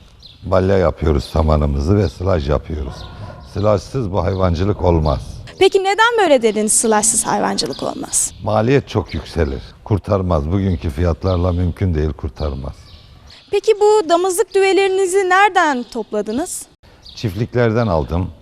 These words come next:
Speaker 2: Düveleri alırken nelere dikkat ettiniz? Neye göre seçtiniz?
Speaker 1: Veterinerlerle kontroller, kontro-, vet-, veteriner kontrolüyle aldık.
Speaker 2: Peki alırken, e, bir sağlık kontrollerine tabi tutuldu mu hayvanlar?
Speaker 1: Tutuldu tabii.
Speaker 2: Ne gibi
Speaker 1: Tabii.
Speaker 2: sağlık kontrollerinden geçtiler?
Speaker 1: Şimdi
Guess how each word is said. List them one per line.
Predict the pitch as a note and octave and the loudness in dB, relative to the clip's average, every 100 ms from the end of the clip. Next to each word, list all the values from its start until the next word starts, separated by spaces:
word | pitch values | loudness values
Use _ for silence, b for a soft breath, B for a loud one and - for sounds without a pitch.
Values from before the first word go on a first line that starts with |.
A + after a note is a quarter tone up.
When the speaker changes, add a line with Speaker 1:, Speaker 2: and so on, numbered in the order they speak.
| - - | -20 -8
Speaker 2:
Düveleri | B3 E4+ E4+ F4+ F#4 | -2 0 2 2 2
alırken | E4 F4 - D#4+ D4 | 2 0 2 2 4
nelere | D#4+ E4+ F#4+ | 4 4 4
dikkat | F4 - - | 2 0 -2
ettiniz? | A#3 - G#3+ A3+ A#3 | -2 -6 -6 -6 -2
Neye | C4+ D#4 | 2 4
göre | C4 A3 | 4 2
seçtiniz? | - D#3 - B3+ F4 F#2+ | 0 -6 -6 -6 -6 -2
Speaker 1:
Veterinerlerle | G#2+ - A2+ A2+ A#2 A2 A#2+ F#2 E2+ | -2 0 0 0 0 0 0 0 -2
kontroller, | - F2 D#2 E2+ E2 D2 C#2+ C#2 | -2 -2 0 2 2 4 2 0
kontro-, | - D#2+ - E2 | -2 -2 -2 0
vet-, | D#2+ - - | -2 -2 -2
veteriner | E2+ - F2 F#2 F2 | -2 0 0 0 0
kontrolüyle | - C#2+ D#2 D2+ C2+ C2+ B1+ | 0 0 2 0 2 0 -2
aldık. | B1 - | -6 -4
Speaker 2:
Peki | F#4 G#4 - | -4 -2 0
alırken, | C#4+ F4 G4 F#4+ D#4+ C#4+ - | 2 2 2 2 2 0 -2
e, | C4+ C4+ C4 | 0 0 0
bir | D#4 | -2
sağlık | - E4+ E4 F#4+ - | 0 2 2 2 0
kontrollerine | E4 E4 F4+ F4 E4+ E4+ | 0 0 -2 0 0 0
tabi | F4 E4 D#4+ E4+ | 0 0 0 -2
tutuldu | - - F#4 A4 | -4 -2 0 2
mu | C#4 | 2
hayvanlar? | G#3 C3+ G#2 - | 0 -4 -6 -2
Speaker 1:
Tutuldu | G2+ F2 - | -2 -2 0
tabii. | D#2 B1+ B1 - B D#4 | 0 -2 -6 -12 B -4
Speaker 2:
Ne | G#4 | 2
gibi | B4 | 2
Speaker 1:
Tabii. | G#4 | 2
Speaker 2:
sağlık | E4 C4 B3+ | 2 2 2
kontrollerinden | B3+ A#3 A#3+ A3 G#3+ G#3+ G#3 G#3 | -2 -2 -4 -4 -2 -4 -6 -6
geçtiler? | G#3 - B3 C#4+ | -6 -8 -6 -4
Speaker 1:
Şimdi | E3 C#3 B2 C#3 G#2 | -2 -2 0 0 -2